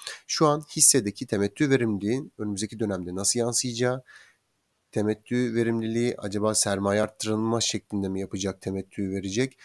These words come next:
Bunları da önümüzdeki dönemde şirketten gelecek açıklamalar nezdinde değerlendireceğiz ama hissenin eğer yirmi gün içerisinde bu süreç gerçekleşirse iki yüz T L formasyon hedefine uzanma ihtimali söz konusu olacaktır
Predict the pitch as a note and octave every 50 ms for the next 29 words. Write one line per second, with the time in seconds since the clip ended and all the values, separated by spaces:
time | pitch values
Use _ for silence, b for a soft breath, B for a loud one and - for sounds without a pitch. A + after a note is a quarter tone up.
0 | B B B _ - A2 G#2+ A2 A#2 A#2 A2 G2+ G#2 A2+ - - A2 A2 G#2 F#2
1 | F#2+ G2 - G2 G#2 G2+ G2+ F#2+ F#2+ G2 G#2 A#2+ - - A2+ G2+ - G#2 G2 -
2 | - B2 A#2+ A2 G#2 G2 F2 A2+ G#2+ G2+ G2+ - - - - G2 F#2+ F#2 F2+ F2+
3 | F#2 G#2 A2 G#2+ F#2+ - G2+ F#2+ G2+ C3 B2+ G#2 G#2+ G2+ F#2+ F#2+ F#2 F#2+ F#2 F#2
4 | F#2 F2+ F2+ G2 F#2+ F2+ C3+ C#3 A#2+ G#2+ B2 - B B B B B B B B
5 | - E3+ D#3 - - - G#2 G2 A2 B2 - - G#2+ G#2+ G#2+ G#2 G#2 G2 G#2 G2+
6 | B2 C#3 B2 A#2+ A2 G2+ F#2+ - G2+ F#2+ F#2+ - - G2+ G2 F#2+ G2+ G2+ - -
7 | G2 G2 F#2 - - G2 F#2+ - - - - F#2+ - - F#2+ - - C3 C3+ C3
8 | B B B B B - C#3+ C#3 B2 - - - - - - A2+ G#2 - - -
9 | G2 G2 G#2 G#2+ - A#2 A2 G2+ F#2+ F#2 - - F#2+ G2+ A#2 G#2 G2+ F#2 - G2+
10 | G2 A2 A#2 G#2 G2+ F#2 F#2 F2+ G2+ A#2 A2 - - G2 F#2 F2+ G2+ B2 C3+ B
11 | B B B B B - - A#2+ A2+ - - - G2 F#2+ - - A2+ G#2 G2+ -
12 | - G2+ F#2 G#2 G2 F#2+ - - C3 -